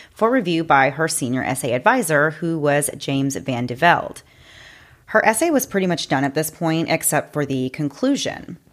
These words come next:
It was twenty-one single-spaced pages on Osama bin Laden and the terrorist threat to the U S security. And in this essay,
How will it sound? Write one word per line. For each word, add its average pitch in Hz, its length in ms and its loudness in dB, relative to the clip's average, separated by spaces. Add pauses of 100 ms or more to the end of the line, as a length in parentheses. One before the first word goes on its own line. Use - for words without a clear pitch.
(340)
It 185 160 2
was 185 320 6 (100)
twenty-one 190 580 2
single-spaced 170 760 -2
pages 170 640 2
on 156 300 2
Osama 165 560 0
bin 233 180 0
Laden 156 380 2
and 147 300 0
the 160 80 2
terrorist 151 560 2
threat 123 180 -2
to 156 100 -6
the 147 80 -2
U 139 260 0
S 123 180 0
security. 180 800 0 (300)
And 160 240 2
in 254 140 4
this 285 180 4
essay, 143 540 0